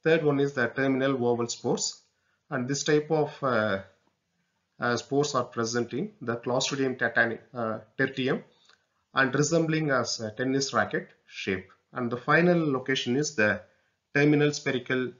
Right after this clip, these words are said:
spores. Uh, this kind of, uh, arrangement is observed in Clostridium tetani and giving the drumstick appearance. Next is the sporulation or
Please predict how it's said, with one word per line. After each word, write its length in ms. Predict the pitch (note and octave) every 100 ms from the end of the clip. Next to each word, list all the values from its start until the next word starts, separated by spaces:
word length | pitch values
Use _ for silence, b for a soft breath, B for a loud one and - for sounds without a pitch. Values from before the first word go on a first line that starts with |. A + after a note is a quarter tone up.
| _ _ _ _ _
spores. 540 | - - C3+ F3+ - - -
Uh, 140 | B2+
this 200 | B2 C3
kind 280 | D3 C#3+ C#3
of, 180 | C#3 -
uh, 260 | C#3 A#2+ A2+ G#2+ _ _ _ _
arrangement 440 | A#2 C3 A#2+ C3+ C3+
is 200 | B2 A#2
observed 360 | A#2 A#2+ B2+
in 120 | B2
Clostridium 480 | A#2+ A#2+ A#2+ C3+ A#2+
tetani 440 | A#2 A#2 A2 D3 G#3+ b b -
and 220 | A2 A2+
giving 360 | B2 C#3 D3+ A#2+
the 280 | G#2+ G2 - -
drumstick 500 | A#2 B2 - E3+ - - _ -
appearance. 680 | - G2+ E2+ D2+ - - - _ _ _ _ _ _ _ _ _ _ _ _ _ _ _ _ _ _ _ _ _ _ _ -
Next 240 | C3 -
is 180 | C#3 B2
the 280 | A#2+ A2+ G2+
sporulation 800 | - C#3 D3 C#3 B2+ - D3+ C#3+
or 300 | A2+ F#2